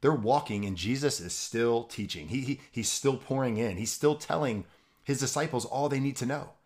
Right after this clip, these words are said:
loving them until the end. I mean, Jesus had already talked to them about abiding in him. He implored them not to be like Judas and to remain. He, he told them to be fruitful branches. Jesus had just spoken about his great love for them.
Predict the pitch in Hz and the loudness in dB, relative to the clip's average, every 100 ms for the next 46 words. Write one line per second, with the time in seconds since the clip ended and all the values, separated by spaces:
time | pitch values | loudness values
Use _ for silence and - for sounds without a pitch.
0 | _ _ _ _ - 110 165 165 131 123 | _ _ _ _ -2 4 6 6 6 4
1 | 107 117 101 95 78 60 _ _ _ _ | 4 2 0 -2 -6 -12 _ _ _ _
2 | _ _ _ _ _ _ _ 104 107 180 | _ _ _ _ _ _ _ -4 2 4
3 | 147 156 151 147 120 - 151 156 123 113 | 4 2 2 2 0 0 -2 0 0 2
4 | 110 110 87 98 127 117 92 82 73 - | 2 0 0 0 2 0 -4 -8 -14 -18
5 | - - 143 117 - 147 160 143 131 113 | -12 2 4 4 2 0 2 2 2 0
6 | - - 92 127 151 - 120 131 123 101 | -4 -8 2 4 4 -2 2 4 4 2
7 | 104 123 98 107 101 101 95 107 113 87 | 0 2 0 -4 -4 -4 -2 -4 -4 -4
8 | 123 - - - 110 135 147 143 120 117 | -4 -6 -20 -10 -2 4 4 4 2 0
9 | - 131 139 - 127 104 104 123 120 - | 0 2 2 2 0 2 2 2 0 -8
10 | - - _ _ _ _ _ _ _ _ | -12 -16 _ _ _ _ _ _ _ _
11 | _ _ - 110 156 170 156 120 147 - | _ _ -6 -2 0 0 0 2 0 0
12 | - 151 156 113 113 101 - - _ _ | 0 0 2 4 4 2 -4 -20 _ _
13 | - 139 104 127 113 107 151 123 85 | -4 -2 2 2 4 2 2 0 -4